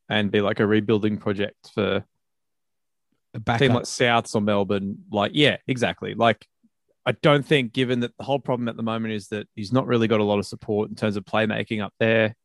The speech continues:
Speaker 1: And, you know, the, Brisbane are moving in the right direction in a lot of ways, but I think a lot of things that are wrong there at the moment and have led to his demise would be similar at other struggling clubs. So,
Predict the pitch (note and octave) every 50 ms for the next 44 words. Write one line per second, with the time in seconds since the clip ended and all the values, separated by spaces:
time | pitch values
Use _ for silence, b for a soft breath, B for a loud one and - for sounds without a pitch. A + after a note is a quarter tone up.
0 | _ _ _ _ _ _ _ - - A2 G#2+ G2+ F#2+ F#2 F#2 F#2 - - _ _
1 | _ _ _ _ _ _ _ _ - _ _ _ _ _ _ _ _ _ _ _
2 | - - - - _ - - E3 D#3 D3 C#3+ - - D#3+ E3+ D3 C3+ - G#3 F#3+
3 | D#3+ F3+ D#3+ D3 D3 D3 C#3+ C#3+ B2+ B2 B2+ B2+ B2+ A2+ A2 A2+ A2+ - A#2+ A2+
4 | G#2 G2 G#2 G#2+ G#2 F#2+ G2+ G#2 G#2+ A#2 C3 B2+ - G#2 G2+ G2+ _ _ _ _
5 | _ _ _ _ _ _ _ _ _ _ _ _ _ _ _ - - A#2 C3 -
6 | - D#3 C#3 A#2+ _ _ - B2 B2 C#3 C#3 B2 - C#3 B2 A#2 A#2+ A#2 A#2+ A2+
7 | A2 A#2 A2+ A2+ A2 A2 A2+ - G#2 G#2 G#2 G#2 G#2+ G2+ G2 G2+ A2 A2 _ -
8 | - A2 G#2+ G#2 A2+ G#2+ G2+ - A2 G#2 G#2 F#2+ - - - G#2 G2+ G#2 G2+ G2
9 | F#2 F#2 G#2 A2+ C3 - - - - _ _ - G#2+ G2+ - G#2+ G2+ G2+ G2 G2
10 | G2 - _ _ _ _ _ - - - - - A3+ A3 G3 D3 G#2+ G2 C#3+ F#3+
11 | - _ _ _ _ - A2+ A2+ A2 A#2 A2 A2+ A2 G#2 G#2 - - - A#2 G#2
12 | G#2+ G#2 G#2 G2+ G2 - - G#2+ G2+ G2+ A#2 - - A#2+